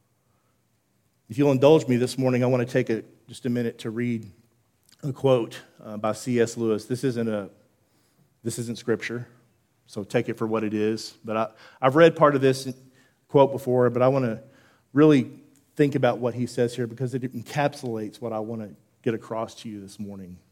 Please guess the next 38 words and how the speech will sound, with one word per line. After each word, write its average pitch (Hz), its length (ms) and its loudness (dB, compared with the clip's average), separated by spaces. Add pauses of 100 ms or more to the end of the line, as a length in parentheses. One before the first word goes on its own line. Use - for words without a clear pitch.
the - 60 -18
purpose 120 380 -6
of 101 140 -14
these 104 340 -12
witnesses 104 720 -10 (560)
that 110 80 -6
we 104 140 -6
have. 98 420 -6 (1200)
In 139 140 0
his 143 160 4
book, 156 280 4
Mere 156 220 6
Christianity, 127 920 -2 (120)
C 143 160 -2
S 135 160 -2
Lewis 131 200 0
said, 123 200 0
"I 143 180 0
am 135 80 0
trying 160 460 2
here 127 240 0
to 127 100 -8
prevent 135 340 -2
anyone 170 440 4
saying 139 420 -2
the 117 100 -4
really 147 440 0
foolish 139 420 -4
thing 104 320 -4
that 113 100 -10
people 120 280 -4
often 113 240 -4
say 107 220 -10
about 98 240 -12
him." 82 260 -20 (100)
That's 101 160 -20
about 104 240 -12
Jesus. 80 480 -20